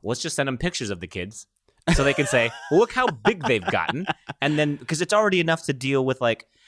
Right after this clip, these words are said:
Speaker 1: what do we get? My mom, your mom,
Speaker 2: It's
Speaker 1: my
Speaker 2: true.
Speaker 1: brother.
Speaker 2: So I, I have, we have nephews, but we only have two. Um, and they are, it's, it's on m-, my wife's side of the family, and her side, it's really only,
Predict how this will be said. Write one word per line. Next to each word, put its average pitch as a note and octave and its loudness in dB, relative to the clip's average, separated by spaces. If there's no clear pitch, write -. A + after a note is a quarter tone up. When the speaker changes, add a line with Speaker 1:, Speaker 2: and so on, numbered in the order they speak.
Speaker 1:
what C#3 4
do D3 4
we C#3 2
get? A#2 -2
My A2+ 0
mom, G#2+ -2
your G#2 -2
mom, G2+ -4
Speaker 2:
It's C3+ -4
Speaker 1:
my A#2+ -2
Speaker 2:
true. F#2+ -2
Speaker 1:
brother. G2+ -2
Speaker 2:
So C#3+ 2
I, D3+ 0
I E3 0
have, F#3+ -2
we E3+ 0
have F3+ 0
nephews, G#2 -6
but A#2+ 0
we A#2 -2
only A#2 -2
have A#2+ -6
two. - -8
Um, G2 -2
and G2+ -6
they G#2 -2
are, F#2+ -4
it's, G#2 -6
it's G#2+ -8
on A2 -2
m-, G#2+ -12
my G#2 -8
wife's A2 -4
side F#2 -4
of F2+ -10
the - -20
family, F#2 -12
and G2+ -4
her F3+ -4
side, G#2+ 0
it's A2 -6
really A#2 0
only, F#2 -8